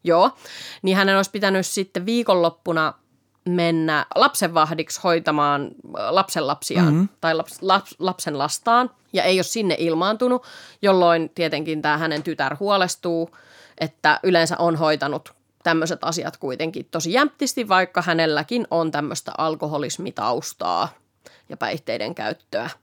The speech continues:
Speaker 1: Tää on hyvin epätavallista,
Speaker 2: Mhm.
Speaker 1: mutta poliisi ei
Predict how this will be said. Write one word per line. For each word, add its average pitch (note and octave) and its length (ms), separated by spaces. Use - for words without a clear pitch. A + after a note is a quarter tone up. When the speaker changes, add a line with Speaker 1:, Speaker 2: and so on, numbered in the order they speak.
Speaker 1:
Tää D#3 120
on D#3 100
hyvin D#3+ 240
epätavallista, B2+ 880
Speaker 2:
Mhm. E3 100
Speaker 1:
mutta E3 680
poliisi F#3 540
ei D#3+ 580